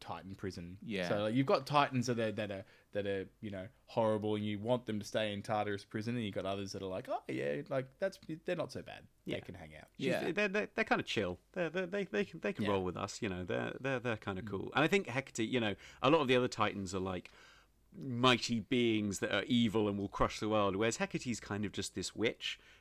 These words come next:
Speaker 3: who's kinda wandering around
Speaker 1: Mm.
Speaker 3: and being, and being kinda nice and kind of helping people. And she takes, uh, pity on Demeter's dismal condition and so decides to help her. And she tells Demeter to go and speak to Helios,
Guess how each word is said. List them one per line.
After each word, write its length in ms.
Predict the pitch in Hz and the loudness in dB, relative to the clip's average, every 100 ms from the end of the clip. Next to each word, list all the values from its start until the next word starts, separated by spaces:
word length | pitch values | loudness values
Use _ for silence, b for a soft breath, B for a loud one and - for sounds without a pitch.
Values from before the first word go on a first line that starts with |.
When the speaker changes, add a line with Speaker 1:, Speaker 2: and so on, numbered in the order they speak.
| - | -8
Speaker 3:
who's 160 | 113 | -8
kinda 220 | - 117 104 | -4 -2 0
wandering 340 | 107 104 107 | 0 2 0
around 340 | 104 107 104 104 | 2 0 2 0
Speaker 1:
Mm. 20 | |
Speaker 3:
and 140 | 98 | 0
being, 340 | 98 104 104 110 | 0 0 0 0
and 160 | 110 | 2
being 200 | 107 117 | 4 4
kinda 240 | 110 117 110 | 2 0 2
nice 460 | 110 107 107 - | 2 2 0 0
and 200 | 107 101 B B B - | 0 -2 B B B -6
kind 160 | 110 101 | -2 0
of 60 | |
helping 340 | 104 101 110 101 | 0 0 -2 -6
people. 440 | 107 101 104 101 B B | -6 -4 -4 -6 B B
And 140 | 117 113 | -2 0
she 320 | - 160 175 | 4 4 2
takes, 600 | - 135 120 - - - - | -2 -2 -2 -2 -4 -2 2
uh, 280 | 110 107 - | 4 4 2
pity 440 | 135 135 117 95 | 0 2 2 0
on 240 | 95 98 90 | 0 -2 -2
Demeter's 640 | 98 98 - 98 90 - - - - | -2 -2 -4 -4 -4 -6 -10 -8 0
dismal 400 | 120 104 107 95 | 0 2 -2 -4
condition 640 | 95 92 104 - - 85 B B B B - | -4 -4 -4 -6 -8 -14 B B B B -2
and 180 | 107 101 | -2 0
so 140 | 107 | -2
decides 420 | 98 98 95 90 | -2 -2 -2 -2
to 80 | 110 | -6
help 300 | - 139 - | -2 -2 -2
her. 180 | 95 92 B B B - | -6 -8 B B B -10
And 180 | 104 107 | -8 -6
she 320 | - 131 156 | -2 0 0
tells 360 | - 113 98 | 0 0 0
Demeter 420 | 90 98 92 98 92 | -2 -4 -4 -4 -6
to 520 | - 101 98 98 - - - | -4 -2 0 0 -4 -10 -2
go 280 | 104 110 | 2 2
and 200 | 110 101 | 0 -2
speak 360 | 98 - 104 - | -6 -6 -8 -8
to 180 | - 98 | -6 -6
Helios, 760 | - 127 139 107 90 98 - | 0 4 6 4 2 -4 -8